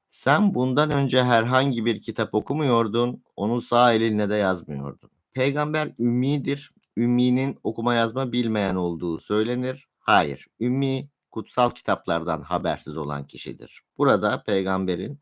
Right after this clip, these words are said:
hiçbir kutsal kitabı bilmediğini, okumadığını söylüyor. Sen bundan önce herhangi bir kitap okumuyordun, onu sağ elinle de yazmıyordun.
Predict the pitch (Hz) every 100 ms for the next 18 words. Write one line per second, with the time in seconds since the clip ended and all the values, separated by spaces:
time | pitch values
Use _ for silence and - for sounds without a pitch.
0 | _ 120 - - 127 120 107 - 104 101
1 | - - 98 107 107 104 113 101 90 71
2 | 76 101 - 92 - 98 76 71 64 64
3 | - - 58 - 50 175 - _ - -
4 | 139 131 131 127 135 123 113 110 113 110
5 | 135 135 104 101 90 - 101 92 - 107
6 | 92 78 71 69 - 98 104 - 110 110
7 | 104 101 95 82 80 80 82 71 64 62